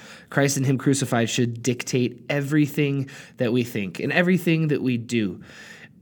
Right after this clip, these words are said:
When, when we're going through our lives, when we're experiencing relationships or experiencing jobs, everything, that at some point we need to understand that at the foundation, at the center, at the core of everything that we do, Jesus needs to be present.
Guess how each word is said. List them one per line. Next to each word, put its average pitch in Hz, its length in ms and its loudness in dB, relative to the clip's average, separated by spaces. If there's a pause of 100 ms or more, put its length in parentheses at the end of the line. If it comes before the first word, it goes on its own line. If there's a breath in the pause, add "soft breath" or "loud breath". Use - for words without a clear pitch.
When, 135 260 0
when 143 160 2
we're 151 140 2
going 151 280 4
through 165 140 2
our 131 140 4
lives, 113 340 0
when 117 160 -2
we're 113 140 0
experiencing 131 640 0
relationships 147 720 0
or 113 120 0
experiencing 107 520 -2
jobs, 123 420 0
everything, 120 560 0
that 101 140 -2
at 104 160 -4
some 170 420 2
point 113 300 -4
we 117 80 0
need 120 100 0
to 110 80 -2
understand 113 440 -4
that - 120 -4
at - 160 -6
the 110 80 -6
foundation, 117 640 0
at 107 80 -10
the 107 80 -6
center, 123 320 0
at 104 100 -4
the 107 80 -4
core 143 480 0
of 117 140 0
everything 123 340 -2
that 120 80 -2
we 117 80 0
do, 113 180 2
Jesus 127 500 -2
needs 120 200 -4
to 117 80 -8
be 110 100 -2
present. 104 520 -6